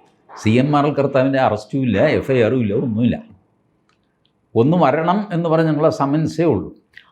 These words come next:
ആ സമൻസ് തന്നെ ഇല്ലീഗലാണെന്നും, ഈ അങ്ങനെയാണെന്നും, ഒരു കാരണവശാലും ഞാനിതിൽ നിരപരാധിയാണെന്ന്, എന്നെ ഇതിൽ വിളിപ്പിക്കാൻ പാടില്ല, ചോദ്യം ചെയ്യാൻ പാടില്ല എന്നൊക്കെ പറഞ്ഞിട്ട് വലിയ കള്ളാസ് കിട്ടുമൊക്കെ ആയിട്ട് ഹർജിയായിട്ട് സി എം ആർ എൽ കർത്താവ് പോയി.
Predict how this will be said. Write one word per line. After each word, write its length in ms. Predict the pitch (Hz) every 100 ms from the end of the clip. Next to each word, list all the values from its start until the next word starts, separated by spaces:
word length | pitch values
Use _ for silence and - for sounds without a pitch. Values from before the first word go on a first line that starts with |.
| 139
ആ 260 | 156 220
സമൻസ് 520 | 196 185 165 240 240 226 208
തന്നെ 180 | 202
ഇല്ലീഗലാണെന്നും, 960 | 208 185 190 190 190 185 196 196 214 240
ഈ 40 | 208
അങ്ങനെയാണെന്നും, 880 | 196 190 180 180 190 196 196 233 180
ഒരു 140 | 165
കാരണവശാലും 640 | 175 180 185 170 180 175
ഞാനിതിൽ 460 | 180 117 156 175 175
നിരപരാധിയാണെന്ന്, 680 | 165 165 170 160 165 165 175
എന്നെ 300 | 143 123 180
ഇതിൽ 180 | 151
വിളിപ്പിക്കാൻ 500 | 165 143 139 151 160
പാടില്ല, 240 | 160 147 165
ചോദ്യം 300 | 151 151 151
ചെയ്യാൻ 220 | 147 151
പാടില്ല 240 | 139 147
എന്നൊക്കെ 240 | 139 160 -
പറഞ്ഞിട്ട് 600 | 139 143 139 147 180 - - _ -
വലിയ 240 | 131 156
കള്ളാസ് 380 | 165 139 151 147
കിട്ടുമൊക്കെ 360 | 160 117 139 123
ആയിട്ട് 200 | 127 123
ഹർജിയായിട്ട് 580 | 127 127 131 135 98 -
സി 140 | -
എം 220 | 139 156
ആർ 100 | 123
എൽ 60 | 123
കർത്താവ് 400 | 101 - 101 82
പോയി. 260 | 170 -